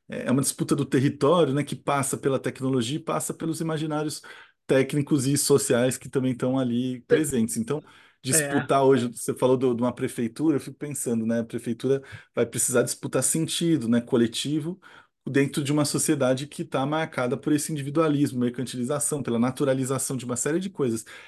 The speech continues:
Speaker 1: Essa disputa de sentidos passa pelo espaço público, né? Passa por reapropriar os pontos de ônibus, por, <laughs> é, por fazer campanhas sobre direitos e não campanhas sobre ou o prefeito ou sobre,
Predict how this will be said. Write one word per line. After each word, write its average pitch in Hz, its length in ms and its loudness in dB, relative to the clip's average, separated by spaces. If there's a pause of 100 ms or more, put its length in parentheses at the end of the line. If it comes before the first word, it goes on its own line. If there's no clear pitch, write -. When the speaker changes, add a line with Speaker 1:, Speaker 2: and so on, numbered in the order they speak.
(120)
Speaker 1:
Essa 139 240 -4
disputa 175 340 -8
de 160 80 -6
sentidos 180 400 -4
passa 202 300 -2
pelo 226 140 -2
espaço - 400 -6
público, 196 480 0
né? 147 100 -4
Passa 160 240 -2
por 185 140 0
reapropriar 190 760 2
os 190 140 -2
pontos 190 340 -2
de 156 120 -2
ônibus, 160 480 -4
por, 156 200 -4
<laughs> - 480 -8
é, 120 360 8
por 139 180 0
fazer 160 300 4
campanhas 175 560 0
sobre 175 260 -2
direitos 160 540 0
e 147 40 -6
não 147 140 -6
campanhas 156 640 -2 (280)
sobre 135 600 4
ou 139 220 6
o 135 60 2
prefeito 135 680 0
ou 143 220 -2
sobre, 135 520 -4